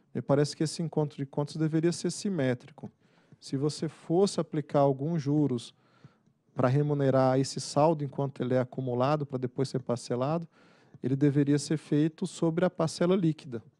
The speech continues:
Então, mês a mês, você vê o que sobrou e aplica. Porque você computar toda a dívida da Celesc e aplicar juros, multa, e na debaixo da C C E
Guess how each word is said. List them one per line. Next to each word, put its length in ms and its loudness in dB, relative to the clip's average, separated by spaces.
Então, 300 -8
mês 300 -2
a 80 0
mês, 260 0
você 260 -6
vê 100 -2
o 60 -2
que 100 -12
sobrou 540 -2
e 140 -4
aplica. 540 -8
Porque 400 -4
você 280 -4
computar 760 0
toda 380 0
a 40 0
dívida 440 -4
da 160 -4
Celesc 640 -4
e 120 -6
aplicar 460 -2
juros, 320 -4
multa, 460 -6
e 80 -12
na 140 -2
debaixo 480 -2
da 160 -4
C 200 -10
C 180 -8
E 400 -6